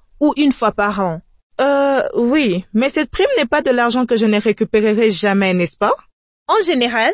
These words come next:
Speaker 1: tu ne seras pas remboursé si rien de grave n'est arrivé à tes cultures et que tu n'as pas eu à présenter des demandes d'indemnisation.
Speaker 2: C'est la partie qui me pose problème.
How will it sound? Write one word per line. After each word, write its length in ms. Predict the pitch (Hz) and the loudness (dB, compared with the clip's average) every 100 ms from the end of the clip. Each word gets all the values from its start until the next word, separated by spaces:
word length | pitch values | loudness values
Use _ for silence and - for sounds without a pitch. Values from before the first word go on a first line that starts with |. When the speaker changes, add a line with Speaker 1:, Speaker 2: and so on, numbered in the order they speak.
| - | -2
Speaker 1:
tu 140 | - 277 | -2 0
ne 140 | 277 | 0
seras 340 | - 254 269 247 - | -2 -2 -2 -4 0
pas 80 | 480 381 | 0 2
remboursé 560 | 302 247 247 - 285 392 | 0 0 -2 -4 -4 -4
si 260 | - 240 | -2 -4
rien 280 | 214 277 370 | 0 0 0
de 140 | 302 | -2
grave 280 | 254 269 294 - | -4 -2 -2 -2
n'est 240 | 247 - | -2 -2
arrivé 380 | 220 214 220 240 | -2 -2 0 0
à 100 | 214 | 0
tes 160 | 202 | -2
cultures 520 | 190 196 - 202 165 175 _ _ | -2 -6 -4 -4 -4 -6 _ _
et 100 | 269 | -4
que 80 | 294 | -4
tu 180 | - 269 | -2 -2
n'as 140 | 262 | -2
pas 200 | - 269 | -2 0
eu 180 | 277 359 | 2 2
à 100 | 294 | 0
présenter 580 | - 240 240 240 254 294 | -2 -2 0 -2 0 -2
des 140 | 247 | -2
demandes 440 | 208 233 262 311 269 | 0 2 2 2 2
d'indemnisation. 1040 | 226 214 208 202 196 196 180 - 170 156 - _ _ _ | 2 2 2 0 0 -2 -4 -4 -6 -6 -14 _ _ _
Speaker 2:
C'est 160 | - | -2
la 140 | 277 294 | -2 0
partie 340 | 320 320 392 | -2 -2 -2
qui 120 | 359 | 0
me 140 | 269 220 | 0 -2
pose 300 | - 202 196 | 0 0 -2
problème. 560 | - 180 165 156 156 | -4 -4 0 -2 -4